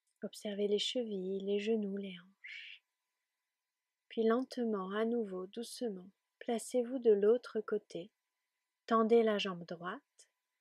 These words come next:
repliez le genou gauche vers l'extérieur. Et sur la vidéo, je vous illustre ici la variation avec le bolster devant vous et le bloc sur le bolster. Vous pouvez ici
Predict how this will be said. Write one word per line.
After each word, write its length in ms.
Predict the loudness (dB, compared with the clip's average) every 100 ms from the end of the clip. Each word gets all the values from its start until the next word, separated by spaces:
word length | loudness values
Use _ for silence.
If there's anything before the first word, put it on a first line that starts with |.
| _ _ 2
repliez 340 | 2 4 8
le 140 | 10 10
genou 340 | 6 2 2
gauche 320 | 6 6 6
vers 140 | 0 -6
l'extérieur. 680 | -6 -8 -10 -8 -8 -10 -14 -20 _ _ _ _ _ _ _ _ _ _ _ _ _ _ _ _ _
Et 80 | -6
sur 180 | -4 2
la 120 | 4
vidéo, 440 | 4 8 10 10 8
je 120 | 4
vous 220 | 2 2
illustre 440 | 2 0 -6 -8
ici 320 | -8 -8 -8 -6
la 140 | -4
variation 640 | 2 6 8 6 0 0
avec 300 | 0 0 0 2
le 80 |
bolster 560 | 4 2 0 -6 -4 -4 -4
devant 320 | -6 -4 -4
vous 180 | -2 0
et 80 | 6
le 120 | 6
bloc 640 | 6 2 2 -2 -16 -20 -18
sur 380 | -14 -8 -4 -2
le 100 | -2
bolster. 460 | -2 -8 -12 -16
Vous 1000 | -18 -20 _ _ _ _ _ _ _ _ 0
pouvez 160 | 2
ici 360 | 2 -2 -10